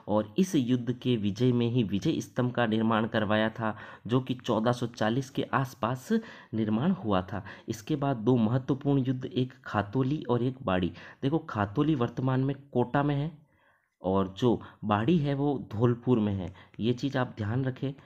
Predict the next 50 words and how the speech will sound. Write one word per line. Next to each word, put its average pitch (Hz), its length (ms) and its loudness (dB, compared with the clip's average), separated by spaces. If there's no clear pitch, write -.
फिर 143 140 2
देखिए, 127 320 0
ये 135 60 2
पन्द्रह 120 340 2
सौ 139 140 -4
सत्रह 113 460 0
और 104 180 0
ये 110 140 0
पन्द्रह 113 340 0
सौ 170 240 0
अठारह। 98 400 0
ठीक 127 180 -6
है, 196 100 0
और 101 220 4
दोनों 180 340 4
में 165 140 4
ही 131 160 0
राणा 113 260 2
सांगा 104 420 2
ने 165 220 4
इब्राहिम 117 400 2
लोदी 104 320 0
को 151 220 0
हराया 107 420 0
है, 110 200 -6
very 113 260 4
important 123 500 -2
है। 120 160 -4
ठीक 123 120 0
है 135 60 -2
जी, 170 160 -4
आगे 107 300 0
बात 127 280 -2
करते 113 280 -4
हैं 107 80 0
अपन 127 220 -2
बयाना 120 360 2
का 147 120 -4
युद्ध। 117 360 -4
हाँ, 110 220 -2
यहाँ 135 220 0
एक 160 100 -2
इंपॉर्टेंट 131 520 -2
है, 131 80 -4
बयाना 120 360 0
का 147 140 -4
पुराना 123 400 0
नाम 131 240 -2
क्या 127 180 -2
है? 127 180 -2